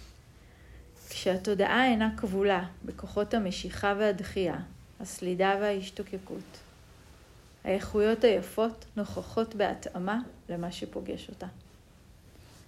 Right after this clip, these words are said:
ההיענות לעולם היא צלולה ונוכחת. במגע עם סבל מופיעה חמלה יציבה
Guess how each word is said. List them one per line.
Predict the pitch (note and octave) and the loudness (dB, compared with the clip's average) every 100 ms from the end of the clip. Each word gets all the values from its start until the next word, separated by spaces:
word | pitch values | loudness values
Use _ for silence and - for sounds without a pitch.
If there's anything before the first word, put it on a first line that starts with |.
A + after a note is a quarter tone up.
| - | -8
ההיענות | F#3+ F#3+ F#3+ F#3+ G3 A3 A#3 | 0 2 4 2 2 0 4
לעולם | B3 G3 F3+ F#3 G3+ A#3 C4 - - - | 6 6 6 2 2 -2 -6 -10 -20 -12
היא | G3 F#3+ | -10 -10
צלולה | - F#3 F3+ F#3 G3+ A3 - - | -10 -4 0 0 -2 -6 -12 -6
ונוכחת. | F#3+ F#3 F#3 - - F#3+ - - - - - - - - - - - - - - - - - | -4 -4 -6 -10 -10 -14 -16 -20 -20 -20 -20 -20 -20 -20 -20 -20 -20 -20 -20 -20 -20 -20 -2
במגע | G3 F#3+ F#3 G#3 | 0 2 4 6
עם | G#3+ A3 | 6 4
סבל | G#3+ - F3+ F3+ G#3 A#3+ C4 - - - - - - - - | -2 -2 0 2 0 0 -4 -12 -20 -20 -20 -20 -20 -20 -12
מופיעה | F#3 F#3 G3 - F#3+ | -10 -4 -2 0 -2
חמלה | - G#3 F#3+ F#3+ G3 | -2 -2 2 4 4
יציבה | G#3 G#3+ - F3+ F3+ | 2 0 -4 -2 0